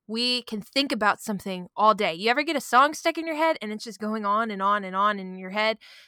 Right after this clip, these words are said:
Set your mind on what is said in Philippians four verses eight. "Whatever is true, honorable, just, pure, lovely, commendable, if there is any excellence, anything worthy of praise,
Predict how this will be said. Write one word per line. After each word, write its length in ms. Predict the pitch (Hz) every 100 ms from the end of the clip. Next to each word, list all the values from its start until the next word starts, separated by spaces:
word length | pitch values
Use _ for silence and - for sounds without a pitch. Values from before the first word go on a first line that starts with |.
| -
Set 340 | - 277 311
your 140 | 320 294
mind 560 | 240 233 247 262 277 - _ -
on 200 | 214 214
what 280 | 226 247
is 160 | 233 214
said 320 | - 208 214
in 220 | - 202
Philippians 520 | 196 196 196 214 202 -
four 300 | 202 196 190
verses 380 | 185 180 185 -
eight. 300 | 175 170 -
"Whatever 380 | 202 220 254 254
is 180 | 226 -
true, 340 | - 185 170 -
honorable, 580 | 196 190 175 170 165 175
just, 460 | - 190 - - _
pure, 540 | - 262 320 247 180 -
lovely, 440 | 190 208 196 151
commendable, 680 | - - 196 196 202 180 165 - -
if 160 | -
there 140 | - 202
is 120 | 196
any 220 | 214 247
excellence, 500 | 214 196 - 196 196 -
anything 340 | 226 254 208
worthy 220 | 196 190 185
of 120 | -
praise, 280 | 185 185